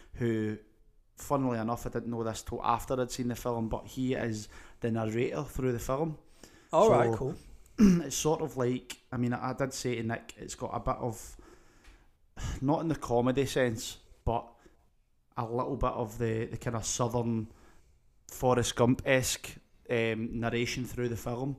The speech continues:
Speaker 1: So
Speaker 2: Got you.
Speaker 1: it's all done in parts and stuff. So basically, Devil All the Time follows, um, the events and fates of, like, various characters.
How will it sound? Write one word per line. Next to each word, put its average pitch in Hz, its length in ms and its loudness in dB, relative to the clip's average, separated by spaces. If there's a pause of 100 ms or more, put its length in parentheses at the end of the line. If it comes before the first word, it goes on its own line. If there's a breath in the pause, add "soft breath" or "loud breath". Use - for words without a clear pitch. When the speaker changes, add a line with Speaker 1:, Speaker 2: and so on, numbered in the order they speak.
(440 loud breath)
Speaker 1:
So - 180 -2
Speaker 2:
Got 123 80 2
you. 117 280 2 (180)
Speaker 1:
it's 120 180 -6
all 143 160 2
done 135 180 0
in 107 120 -2
parts 113 460 2
and 127 80 -4
stuff. 123 260 -4
So 123 120 -8
basically, 135 380 -2
Devil 117 280 -2
All 113 160 -2
the 117 80 -2
Time 113 320 -2
follows, 110 560 -4
um, 110 560 0 (920 loud breath)
the 123 120 0
events 120 420 0
and 117 100 -6
fates - 320 -2
of, 110 160 -6
like, 104 100 -6
various 113 460 -4
characters. 117 760 -4